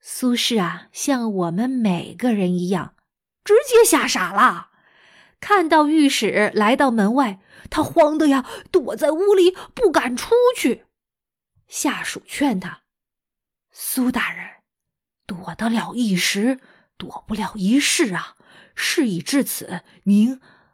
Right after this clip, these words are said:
还是出去应对一下吧。”苏轼一听啊，穿着内衣啊就要往外走，被下属一把拉住：“哎呦，苏大人，先把官服穿上再出去啊。”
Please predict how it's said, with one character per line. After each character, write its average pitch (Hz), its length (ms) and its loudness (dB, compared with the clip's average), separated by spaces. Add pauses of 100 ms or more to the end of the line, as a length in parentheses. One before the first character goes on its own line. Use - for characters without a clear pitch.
还 - 260 -8
是 - 220 -4
出 - 280 0
去 202 420 -4
应 254 280 4
对 190 180 -6
一 185 140 -4
下 190 240 -2
吧。” - 220 -10 (1200)
苏 - 280 -4
轼 285 120 -2
一 254 140 4
听 330 260 -2
啊， 277 220 -4 (320)
穿 453 260 2
着 427 120 6
内 466 280 6
衣 247 380 0
啊 262 140 2
就 294 140 2
要 277 120 6
往 247 180 4
外 285 160 2
走， 226 400 -2 (300)
被 285 140 2
下 240 240 -2
属 - 160 -8
一 339 240 2
把 - 220 -6
拉 254 200 -4
住 254 180 -4 (140)
：“哎 - 80 -6
呦， 285 260 -8
苏 220 300 -8
大 220 220 -6
人， 214 260 -14 (240)
先 302 320 0
把 226 200 -6
官 339 380 4
服 320 280 0
穿 349 360 0
上 311 160 -2
再 285 220 -2
出 339 240 0
去 302 180 0
啊。” 277 300 -4